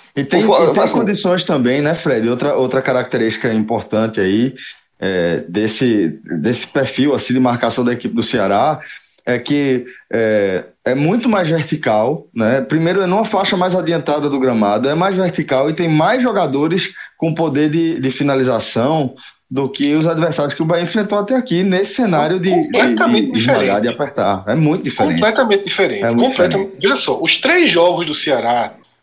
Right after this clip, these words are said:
Speaker 3: certo? Primeiro, o Ceará tem mais jogos. Se bem que o Bahia joga todo dia, como o Cássio colocou também. O time reserva do Bahia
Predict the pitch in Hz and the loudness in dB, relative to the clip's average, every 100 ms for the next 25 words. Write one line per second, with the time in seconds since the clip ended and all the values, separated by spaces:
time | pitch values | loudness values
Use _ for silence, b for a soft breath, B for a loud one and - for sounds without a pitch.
0 | _ - 160 175 330 233 156 202 214 233 | _ -2 0 2 2 4 2 2 2 2
1 | 214 269 233 160 139 113 - 226 254 339 | 0 2 2 2 2 0 -6 -2 0 2
2 | 269 208 202 196 190 - 254 156 156 156 | 4 4 4 2 2 0 0 -2 -2 -4
3 | 156 147 135 - 170 165 131 131 117 120 | -4 -4 -2 0 -2 0 -2 -2 -4 -6
4 | 165 165 175 135 147 160 156 139 127 156 | -6 0 0 2 0 0 0 2 2 0
5 | 202 | -2